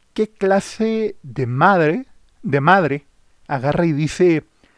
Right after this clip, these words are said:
"Sí, enciérrate en el sótano, es la mejor solución para que no te alcance la maldición"? Eso es Edith. Edith es ese tipo de madre que necesita perpetuar esa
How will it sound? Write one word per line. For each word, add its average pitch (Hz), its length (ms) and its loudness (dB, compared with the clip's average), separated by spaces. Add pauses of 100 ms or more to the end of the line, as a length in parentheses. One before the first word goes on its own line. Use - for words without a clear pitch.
(280)
"Sí, 240 360 0
enciérrate 175 580 2
en 160 80 -2
el 156 100 -2
sótano, 175 420 -2
es 151 100 -4
la 175 120 -2
mejor 165 280 -4
solución 170 380 0
para 190 160 -2
que 151 140 -6
no 151 100 -6
te - 100 -8
alcance 160 320 -2
la 143 100 0
maldición"? 131 640 4 (3500)
Eso 214 220 4
es - 120 -2
Edith. 202 360 0 (400)
Edith 233 480 0
es 190 160 0
ese 214 180 -4
tipo 202 640 -4
de 139 160 -2
madre 180 460 2
que 151 140 -8
necesita 147 400 -8
perpetuar 156 500 -4
esa - 160 -8